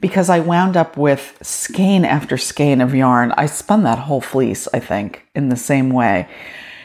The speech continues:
And, um, so I, you know, I had probably, well, probably fifteen hundred yards of it, um, maybe more. And,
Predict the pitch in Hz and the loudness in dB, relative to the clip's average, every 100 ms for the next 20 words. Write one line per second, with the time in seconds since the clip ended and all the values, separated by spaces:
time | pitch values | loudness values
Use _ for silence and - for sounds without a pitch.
0 | - - 170 160 156 151 151 - - - | -20 -4 2 4 6 4 0 -2 -8 -2
1 | 156 143 139 135 131 127 - _ _ _ | 2 4 4 2 0 -2 -6 _ _ _
2 | _ - - - 160 151 - - 160 135 | _ -16 -4 2 2 2 -2 -4 0 2
3 | 120 127 131 135 120 - _ _ _ _ | 2 2 0 0 0 -4 _ _ _ _
4 | _ _ _ _ _ _ _ _ _ _ | _ _ _ _ _ _ _ _ _ _
5 | - - 147 131 120 131 117 120 117 - | -14 -2 0 0 -2 0 2 0 -2 -6
6 | 120 - 143 127 120 120 - 151 131 131 | -8 -2 2 2 2 -2 -6 -4 -2 -2
7 | 117 - - - 131 135 127 123 127 120 | -2 -4 -4 0 0 2 0 2 0 0
8 | 131 131 131 143 156 170 - _ _ - | 0 2 0 0 0 0 -4 _ _ -4
9 | 156 143 139 143 135 - 156 139 139 135 | 2 4 2 -2 -6 -2 0 2 2 2
10 | 131 165 - _ _ _ _ _ _ _ | 0 0 -6 _ _ _ _ _ _ _
11 | _ _ _ - - - - - - - | _ _ _ -20 -18 -20 -20 -20 -20 -20
12 | - _ - 165 165 156 151 151 143 | -20 _ 0 4 6 4 2 0 -4